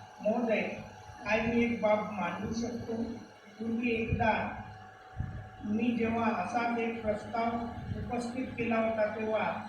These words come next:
संविधान सभेच्या अध्यक्षांनी हा निर्णय केला होता आणि हा निर्णय घोषित केला होता की माझे संशोधन जे त्याच आशयाचे होते, जसे की मी आज प्रस्तुत केले,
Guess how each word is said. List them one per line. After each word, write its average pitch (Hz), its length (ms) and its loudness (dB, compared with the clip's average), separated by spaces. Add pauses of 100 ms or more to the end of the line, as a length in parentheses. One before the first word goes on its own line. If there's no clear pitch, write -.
संविधान 220 440 -2
सभेच्या 214 440 0
अध्यक्षांनी 214 760 0 (480)
हा 208 140 0 (100)
निर्णय 226 420 4
केला 214 220 2
होता 214 600 2 (240)
आणि 208 220 0
हा 202 160 0
निर्णय 226 480 2
घोषित 208 420 -4 (380)
केला 214 180 2
होता 208 380 4 (480)
की 208 100 -6
माझे 214 400 2
संशोधन 214 720 0 (500)
जे 226 320 2
त्याच 220 240 4 (200)
आशयाचे 220 540 0
होते, 214 440 -2 (420)
जसे 220 380 0
की 226 280 -6
मी 214 240 0 (280)
आज 220 120 2 (260)
प्रस्तुत 226 480 -6
केले, - 520 -6